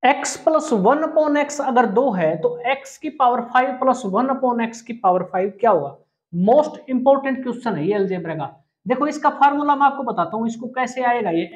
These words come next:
x की फ़ाइव plus one upon x की फ़ाइव, जब आपको x square plus one upon x square की value पता हो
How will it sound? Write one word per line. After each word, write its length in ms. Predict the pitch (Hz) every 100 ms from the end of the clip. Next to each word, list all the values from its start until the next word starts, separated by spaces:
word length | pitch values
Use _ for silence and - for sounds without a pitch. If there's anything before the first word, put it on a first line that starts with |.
| 220
x 120 | -
की 140 | 220
फ़ाइव 240 | - 190 190
plus 240 | 196 185
one 160 | 190 185
upon 220 | 190 180
x 100 | -
की 120 | -
फ़ाइव, 440 | 165 156 180 - - _ -
जब 240 | 156 247 269
आपको 640 | 269 - 196 180 - - 240
x 240 | 262 262 - 208
square 580 | - _ 233 190 170 190 - 233
plus 360 | 208 185 185 196
one 380 | 190 190 262 247
upon 440 | - 190 175 180 208 - 240
x 220 | 247 -
square 400 | 202 - 220 208
की 120 | 208
value 240 | 208 208 208
पता 200 | 214 226
हो 240 | 208 165